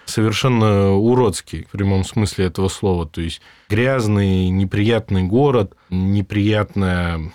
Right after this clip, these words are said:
провинциальная русская жизнь, много пьют. Вот такой очень запоминающийся образ, который вызывает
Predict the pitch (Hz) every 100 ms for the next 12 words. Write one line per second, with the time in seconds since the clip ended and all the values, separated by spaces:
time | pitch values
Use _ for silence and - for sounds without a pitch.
0 | - - 104 101 98 113 107 98 95 101
1 | 104 - 101 98 101 139 135 117 104 90
2 | 98 113 113 101 - 104 151 151 - _
3 | _ 107 120 - _ _ - 104 - 101
4 | 90 92 - - 107 - 107 107 117 113
5 | 120 113 98 - 95 147 190 160 110 107
6 | 135 120 113 110 120 117